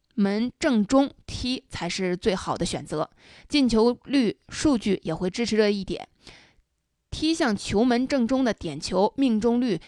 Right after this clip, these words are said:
比踢向两边的点球要高出百分之七，这些都是公开数据，你都知道。现在问题来了，这时候你会选择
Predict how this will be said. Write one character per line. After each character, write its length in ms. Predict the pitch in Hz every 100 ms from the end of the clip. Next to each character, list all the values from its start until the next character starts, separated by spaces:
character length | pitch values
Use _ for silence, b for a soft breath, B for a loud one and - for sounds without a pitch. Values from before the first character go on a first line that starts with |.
| -
比 200 | 175 170
踢 240 | - 226
向 200 | 233 185
两 240 | 170 160
边 200 | - 226
的 80 | 262
点 200 | 180 156
球 220 | - 175 B -
要 240 | 165 160
高 160 | - 190
出 100 | 202
百 140 | -
分 100 | 180
之 140 | 175 202
七， 280 | - 233 - b b
这 120 | - 208
些 240 | 220 214
都 100 | -
是 180 | 185 180
公 160 | 180 214
开 180 | 226 226
数 180 | 269
据， 200 | 190 196 - -
你 100 | 170
都 140 | 156 185
知 180 | 233
道。 120 | 240 - _ b b b b
现 180 | 233 202
在 180 | 180 -
问 160 | 214
题 140 | 180 185
来 200 | 143 156
了， 140 | 185 _ -
这 80 | 214
时 140 | 196
候 200 | 196 190 B B
你 220 | 220 190
会 320 | - 370 269
选 260 | 190 151 127
择 220 | 165